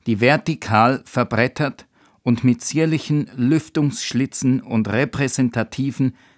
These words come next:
Dekorationselementen versehen ist. Achten Sie auf die Rundbogenfelder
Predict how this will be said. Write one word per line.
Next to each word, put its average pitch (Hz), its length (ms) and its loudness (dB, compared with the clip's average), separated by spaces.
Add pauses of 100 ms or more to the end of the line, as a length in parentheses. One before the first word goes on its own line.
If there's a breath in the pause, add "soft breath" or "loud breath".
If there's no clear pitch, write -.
(140 soft breath)
Dekorationselementen 117 1700 0
versehen 107 540 0
ist. - 440 -8 (680)
Achten 180 500 2
Sie 170 340 2
auf 117 240 2
die 120 120 0
Rundbogenfelder 131 1160 4